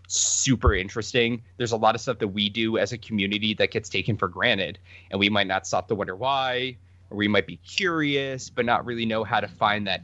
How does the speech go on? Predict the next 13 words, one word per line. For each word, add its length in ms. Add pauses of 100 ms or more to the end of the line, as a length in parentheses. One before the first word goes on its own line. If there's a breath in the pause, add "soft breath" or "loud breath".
answer. 580 (160)
So 160
we 80
wanna 260
kind 200
of 80 (400)
create 680
an 240
area 500
where 200
casts 600 (240 loud breath)
from 160
everywhere 640